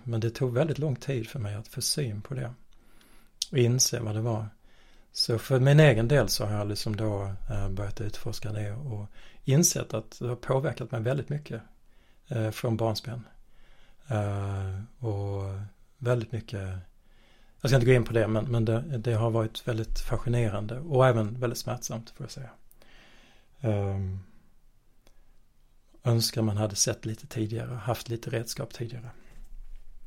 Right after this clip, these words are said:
Men sen, ehm, sen vet jag också att en del människor kan genom sitt jobb, eh, eh, stöta på väldigt mycket lidande och smärta. Så man är socialarbetare eller psykolog eller terapeut.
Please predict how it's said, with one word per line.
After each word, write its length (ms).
Men 160
sen, 380
ehm, 460
sen 200
vet 220
jag 120
också 220
att 140
en 100
del 160
människor 440
kan 240
genom 240
sitt 240
jobb, 400
eh, 320
eh, 360
stöta 380
på 600
väldigt 480
mycket 240
lidande 480
och 220
smärta. 560
Så 140
man 160
är 60
socialarbetare 1200
eller 440
psykolog 720
eller 120
terapeut. 840